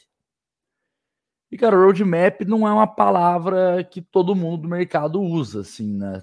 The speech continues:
Todas as empresas do mercado usam. Tipo assim, várias coisas não são. Vou dar um exemplo, tá? Eu, eu tenho um, eu dou consultoria, né? Então, eu tenho um cliente que é uma multinacional e tudo mais,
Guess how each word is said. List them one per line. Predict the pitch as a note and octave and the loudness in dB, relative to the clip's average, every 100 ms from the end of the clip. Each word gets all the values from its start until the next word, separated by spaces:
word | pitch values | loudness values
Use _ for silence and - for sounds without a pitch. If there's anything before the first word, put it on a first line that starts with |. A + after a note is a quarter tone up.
| - | -10
Todas | A2+ B2 A2+ | -10 -8 -8
as | A#2+ | -8
empresas | A2+ A#2 A#2+ G#2+ | -6 -4 -4 -4
do | |
mercado | A#2+ A#2+ A#2+ B2 C#3+ | -4 0 0 2 2
usam. | C3 A#2+ G2+ E2+ F2+ G2 _ | 2 0 -2 -6 -16 -20 _
Tipo | - G#2 | -16 -14
assim, | A2+ G#2 F2 - _ - | -10 -10 -10 -14 _ -8
várias | G2 D3+ E3+ - | 2 4 4 2
coisas | A#2+ A#2+ G#2 | 0 0 0
não | A2+ G2+ | -2 -2
são. | - G2 E2+ - _ _ _ _ _ _ | -4 -6 -6 -12 _ _ _ _ _ _
Vou | A2+ | -6
dar | A2+ | -4
um | B2 | -2
exemplo, | C#3 A#2+ A2 G2 - | -4 -4 -6 -6 -8
tá? | G#2+ | -6
Eu, | G#2 F2 G#2 - | -4 -4 -4 -6
eu | G#2 | -6
tenho | A2 A2+ | -4 -4
um, | A#2 G2+ F2+ G2+ | -2 -4 -6 -6
eu | |
dou | G#2 | -4
consultoria, | A2 G#2+ C3+ A#2+ F#2+ | -4 -4 -2 0 -2
né? | E2+ - | -6 -10
Então, | - | -8
eu | G2 | -6
tenho | G2+ | -6
um | G#2 | -4
cliente | G2+ G2+ - | -4 -4 0
que | |
é | G2 | 2
uma | G2+ | 2
multinacional | G#2 - G#2 D#3+ D#3 D#3 D#3+ | 2 0 -2 2 4 6 6
e | C#3 | 4
tudo | B2 | 2
mais, | B2 B2+ C#3 | 4 4 2